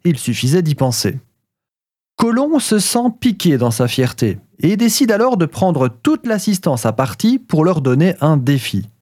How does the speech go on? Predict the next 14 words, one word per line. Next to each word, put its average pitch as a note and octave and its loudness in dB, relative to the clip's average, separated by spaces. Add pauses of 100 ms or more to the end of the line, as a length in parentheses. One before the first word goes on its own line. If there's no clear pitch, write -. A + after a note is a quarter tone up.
(140)
Oui, - -2
il F#3 2
prend F3+ 0
toute A3+ 0
l'ambiance G3 2
de D3+ 2
la C3+ 2
soirée C3 0
en G3 0
otage D3+ 2
car F#3 0
il C#3+ 2
vient F#3 2
d'essuyer E3+ 0